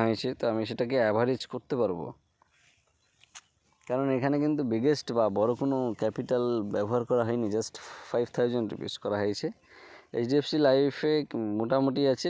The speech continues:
টাটা টেকনোলজিতে কিন্তু হাইলি ওয়েটেজ দেওয়া হয়েছে এখানে। এটা একটা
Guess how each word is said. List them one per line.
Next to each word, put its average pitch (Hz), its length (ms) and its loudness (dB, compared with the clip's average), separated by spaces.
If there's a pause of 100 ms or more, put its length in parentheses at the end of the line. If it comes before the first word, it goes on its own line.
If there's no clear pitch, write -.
টাটা 123 300 2
টেকনোলজিতে 127 560 -2
কিন্তু 143 180 -2 (140)
হাইলি 113 400 2
ওয়েটেজ 113 280 0 (100)
দেওয়া 101 200 0
হয়েছে 92 240 -6 (100)
এখানে। 110 220 -10 (1120)
এটা 151 200 4 (560)
একটা 123 140 -2